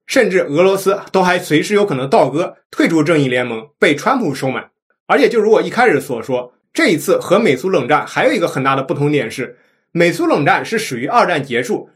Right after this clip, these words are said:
而中美冷战或者说中俄美冷战则是始于中俄自身的衰退。这场冷战还没开始，中俄自身就陷入了困境，而只要未来阵营一形成，中共和普京那就是不堪一击的。新冷战或许会爆发，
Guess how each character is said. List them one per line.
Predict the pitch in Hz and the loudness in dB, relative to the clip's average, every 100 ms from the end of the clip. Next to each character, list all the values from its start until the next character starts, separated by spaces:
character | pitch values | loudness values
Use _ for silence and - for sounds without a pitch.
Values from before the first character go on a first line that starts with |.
| _ _ - | _ _ -2
而 | 156 | 0
中 | - 339 | 0 2
美 | 277 | 4
冷 | 180 131 | 2 0
战 | 139 120 | 0 -2
或 | - 202 | -2 0
者 | |
说 | 165 196 | 2 0
中 | 196 - 330 285 | 0 -2 0 2
俄 | 143 170 | 2 2
美 | 175 127 143 | 0 -2 -2
冷 | 139 120 | -2 0
战 | 135 160 _ _ | -2 -4 _ _
则 | 196 | 0
是 | 277 | 0
始 | - 147 131 | 0 -4 -2
于 | 147 | -2
中 | 147 302 233 | -2 0 0
俄 | 139 | 0
自 | 147 233 | -2 -2
身 | 185 | 0
的 | 240 | 0
衰 | - 175 160 | 0 0 0
退。 | 160 - _ _ _ _ - | -2 -6 _ _ _ _ -4
这 | 339 339 | 0 2
场 | 262 294 | 4 2
冷 | 254 143 | 2 2
战 | 202 | 2
还 | 180 160 | 2 -2
没 | 247 262 | -4 -2
开 | 277 302 | 0 0
始， | 147 - | 0 -6
中 | - 302 | -4 0
俄 | 233 156 | 2 2
自 | - 285 | 0 -2
身 | 190 269 | 0 0
就 | 262 233 | 0 -2
陷 | 151 185 | 0 0
入 | 151 | 0
了 | 135 | -2
困 | - - 165 | -4 0 0
境， | 113 - _ _ _ | -2 -10 _ _ _
而 | 165 226 | 0 0
只 | 170 | 2
要 | 165 | 2
未 | 226 165 | 4 4
来 | 135 151 | 2 -2
阵 | - 254 147 | 0 2 2
营 | 156 | 0
一 | 214 180 | -2 -2
形 | 156 | -2
成， | 170 123 143 _ _ - | -4 -4 -8 _ _ 0
中 | 254 277 | 2 4
共 | 262 - | 2 0
和 | 302 | -2
普 | - 123 | -2 -4
京 | 139 143 | -4 -6
那 | 170 | -4
就 | 165 277 185 | -2 2 0
是 | 143 | 0
不 | 139 - 175 | -6 -2 0
堪 | 139 135 | 0 -4
一 | 127 | -6
击 | 110 | -10
的。 | 113 - _ _ _ _ | -12 -14 _ _ _ _
新 | - 330 359 | 0 2 4
冷 | 208 | 4
战 | 165 202 - | 4 2 -2
或 | - 269 | 0 2
许 | 143 | 4
会 | 143 143 | 4 4
爆 | 156 139 | 4 2
发， | 143 - | 0 -4